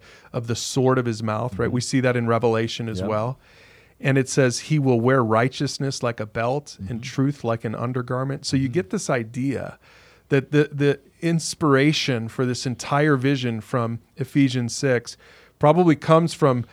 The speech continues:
Speaker 1: Isaiah eleven and fifty-nine,
Speaker 2: Mm-hmm.
Speaker 1: and this
Speaker 2: Yep.
Speaker 1: idea that, that Paul had in mind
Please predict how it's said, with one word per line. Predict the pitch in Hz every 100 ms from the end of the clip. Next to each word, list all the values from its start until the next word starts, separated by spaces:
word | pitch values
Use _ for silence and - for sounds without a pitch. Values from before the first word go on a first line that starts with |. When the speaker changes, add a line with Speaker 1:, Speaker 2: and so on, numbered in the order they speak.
| _
Speaker 1:
Isaiah | 139 131 151 160 135 113 135 127 147 -
eleven | 131 147 156 131
and | 120 117
fifty-nine, | - 147 139 127 139 143 131
Speaker 2:
Mm-hmm. | 127
Speaker 1:
and | 127
this | 131 -
Speaker 2:
Yep. | 127
Speaker 1:
idea | 92 139 160 139
that, | 135 - - _ -
that | 139 -
Paul | - 160 190
had | 147 190
in | 170 147
mind | 135 147 139 123 120